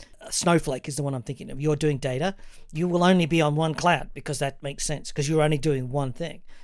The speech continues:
But if you're a normal company, like any enterprise, you've got dozens of technology functions that you're providing to the business, then you're not going to be on one cloud. You're gonna be on Azure. You're gonna have something that's on A W S.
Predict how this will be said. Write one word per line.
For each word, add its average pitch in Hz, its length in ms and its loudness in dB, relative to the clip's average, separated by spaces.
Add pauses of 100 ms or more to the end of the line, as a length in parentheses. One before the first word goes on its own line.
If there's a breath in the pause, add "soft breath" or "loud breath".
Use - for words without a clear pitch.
(120)
But - 80 -12
if - 80 -8
you're 262 120 4
a - 20 2
normal 208 340 6
company, 143 380 -4
like 135 360 -6 (240)
any 160 280 0
enterprise, 135 520 -4
you've 165 140 -6
got 147 240 -8 (400 soft breath)
dozens 165 380 2
of 139 100 -8
technology 147 480 -6
functions 135 460 -8
that 131 180 -6
you're 143 100 -2
providing 139 500 0
to 135 100 -8
the 123 80 -8
business, 135 500 -10
then 151 480 -4
you're 156 160 0
not 165 220 0
going 131 160 -8
to 120 40 -14
be 127 140 -10
on 120 120 -12
one 131 120 -10
cloud. 151 240 -4
You're 135 60 -10
gonna 156 160 -2
be 143 160 -2
on 131 100 -6
Azure. 220 420 0 (400 loud breath)
You're 147 80 -4
gonna 143 220 -2
have 160 160 0
something 160 320 -2
that's 135 180 -6
on 135 120 -2
A 135 100 -2
W 135 320 0
S. 220 180 2